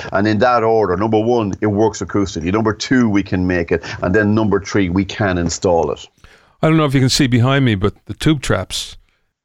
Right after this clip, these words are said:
Speaker 1: Yep. I see them there. Yep.
Speaker 2: I've had these for maybe twenty years, but I bought them just for the reason you're talking about,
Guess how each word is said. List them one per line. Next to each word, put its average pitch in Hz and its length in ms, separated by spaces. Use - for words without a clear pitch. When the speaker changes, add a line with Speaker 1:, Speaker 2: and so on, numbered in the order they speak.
Speaker 1:
Yep. - 280
I 98 140
see 113 140
them 107 160
there. 101 280
Yep. 107 320
Speaker 2:
I've 123 300
had 127 380
these 117 240
for 104 140
maybe 107 220
twenty 117 360
years, 139 320
but 127 260
I 135 140
bought 127 320
them 131 240
just 143 280
for - 440
the 135 80
reason 139 300
you're 120 80
talking 127 420
about, 92 320